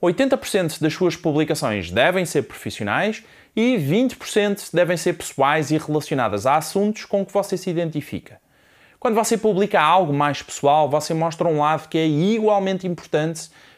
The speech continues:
para a sua audiência e que tem a ver com algo relacionável. As pessoas identificam-se com aquilo que você é,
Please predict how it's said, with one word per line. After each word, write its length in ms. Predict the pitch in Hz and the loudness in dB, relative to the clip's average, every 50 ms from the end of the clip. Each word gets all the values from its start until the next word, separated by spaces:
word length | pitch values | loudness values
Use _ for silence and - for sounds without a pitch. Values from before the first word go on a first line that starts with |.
| _ - | _ 0
para 160 | - 147 147 | 0 2 2
a 40 | 139 | 0
sua 220 | - - 156 156 | -2 0 2 2
audiência 520 | 156 156 139 123 127 131 139 156 156 - 180 | 4 4 2 2 0 0 0 0 -2 -4 -4
e 40 | 160 | -6
que 80 | - | -6
tem 220 | - - 165 165 165 | -4 -4 -2 0 0
a 40 | |
ver 220 | 156 135 147 156 156 | 0 0 0 -2 0
com 220 | 156 170 160 151 | 0 0 0 2
algo 360 | 147 147 160 160 151 156 180 - _ _ _ _ _ | 2 0 0 -2 -4 -8 -12 -14 _ _ _ _ _
relacionável. 1120 | - - - 196 226 214 190 190 196 190 - - - 180 170 117 87 87 87 - - - - _ _ _ _ _ _ _ _ | -10 -4 0 0 2 2 2 2 0 0 -2 -4 -2 -2 0 0 -2 -4 -6 -8 -14 -18 -20 _ _ _ _ _ _ _ _
As 140 | - 147 - | -4 -4 -4
pessoas 300 | - - 226 226 214 185 | -2 0 0 0 2 2
identificam-se 640 | 214 180 208 208 190 208 - - 202 190 190 185 - | 2 2 0 0 0 -2 -2 -2 -4 -2 -4 -6 -4
com 160 | - - 180 | -2 -2 -2
aquilo 240 | 170 160 - 180 165 | 0 0 0 -2 -2
que 80 | 160 147 | 0 -2
você 300 | 143 143 - - 147 127 | -2 -2 0 0 0 2
é, 240 | 117 101 82 80 | 2 0 -2 -4